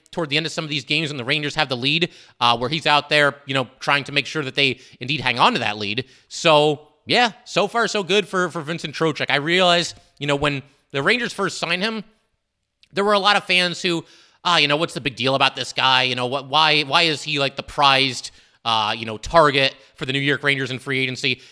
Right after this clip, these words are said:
Vincent Trocheck is one of those guys that, once again, uh, I've talked about this in the past. He's a B plus, A minus in seemingly every single aspect of hockey. I've always really liked and respected players like that, and I think he's gonna do a heck of a job, uh, for this Ranger team this season. And the fact that he's come in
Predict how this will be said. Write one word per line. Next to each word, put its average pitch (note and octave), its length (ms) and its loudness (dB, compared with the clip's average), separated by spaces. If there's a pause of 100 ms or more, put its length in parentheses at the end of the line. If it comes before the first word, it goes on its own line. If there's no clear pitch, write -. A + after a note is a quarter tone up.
(120)
Vincent C4 300 -6
Trocheck G#3+ 360 -2
is - 80 -6
one D#3+ 120 -2
of D#3 60 -2
those C#3+ 160 -4
guys C#3+ 300 2
that, C#3 200 -4 (180)
once E3 260 -4
again, C#3+ 300 -2 (380)
uh, A#2+ 160 0
I've B2 80 -4
talked G3 200 -2
about E3+ 140 -6
this D#3 140 -12
in D#3+ 60 -8
the B2+ 60 -6
past. D#3+ 320 0
He's C3+ 140 -10
a B2 40 -2
B G3 200 -6
plus, E3+ 340 -4
A D#3 80 -2
minus C#3+ 340 -2
in - 100 -18
seemingly C#3 460 -8
every D#3 200 -4
single C#3+ 320 -8
aspect C#3+ 340 -2
of A2+ 80 -14
hockey. C#3 380 0
I've A#2 140 -6
always D3 280 -4 (300)
really F#3 240 0
liked E3 280 0
and C3+ 80 -8
respected C#3 440 -8
players D3 300 -2
like C#3 160 -2
that, C#3 280 -2 (220)
and C3 80 0
I C3+ 60 0
think E3 160 -8
he's C3 100 -10
gonna C#3+ 380 -4
do D#3 100 -2
a C#3 60 2
heck D3 160 -6
of C#3+ 80 -6
a C#3 40 -8
job, C3+ 400 0 (140)
uh, A#2 140 0
for C3+ 180 -6
this B2 180 -6
Ranger B2+ 220 -2
team B2 200 -8
this A2+ 120 -6
season. A2 400 -8 (300)
And D3 160 0
the C#3 40 -6
fact A3 220 -2
that E3 100 -4
he's F3+ 140 -6
come D#3 140 -4
in D#3 200 -2